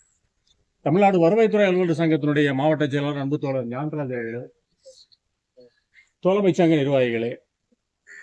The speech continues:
அரசு ஊழியர் சங்கத்தினுடைய முன்னாள் துணை பொதுச் செயலாளர் அன்பு தோழர் வெங்கடேசன் அவர்களே,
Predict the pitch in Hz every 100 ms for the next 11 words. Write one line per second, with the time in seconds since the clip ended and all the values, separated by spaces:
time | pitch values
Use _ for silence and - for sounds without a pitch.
0 | - - 139 190 196 180 165 165 151 151
1 | 156 139 139 151 143 135 156 160 156 143
2 | 156 139 131 135 165 _ _ _ _ _
3 | 131 160 156 151 131 131 160 156 123 117
4 | 110 110